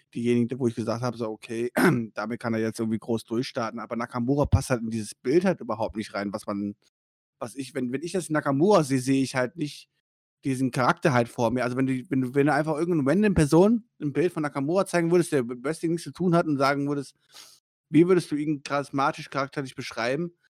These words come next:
würde ich ihn nicht auf diese Clown-Witzfigur schicken, also.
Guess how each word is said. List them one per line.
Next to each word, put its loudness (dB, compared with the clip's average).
würde -2
ich -6
ihn 2
nicht -2
auf -4
diese 0
Clown-Witzfigur 0
schicken, -14
also. -14